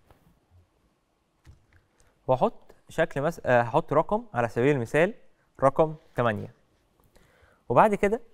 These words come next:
الميثود بتاعتي هحطها جوه الفور لوب دي. وبدل ما هكون محدد قبل كده اصلًا انا عندي كام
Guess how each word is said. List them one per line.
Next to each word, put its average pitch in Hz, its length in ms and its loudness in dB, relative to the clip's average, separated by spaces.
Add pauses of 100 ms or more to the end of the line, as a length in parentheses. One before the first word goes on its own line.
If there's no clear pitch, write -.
(160)
الميثود 120 640 -4
بتاعتي 165 400 -4 (160)
هحطها 170 500 -4
جوه 135 420 2 (120)
الفور 135 280 -4
لوب 160 200 -2
دي. 156 160 -6 (1120)
وبدل 208 340 4
ما 135 140 0
هكون 185 300 0
محدد 139 580 -4
قبل 113 240 -6
كده 165 320 2
اصلًا 113 340 -2 (100)
انا 110 100 -6
عندي 123 300 0
كام 139 400 2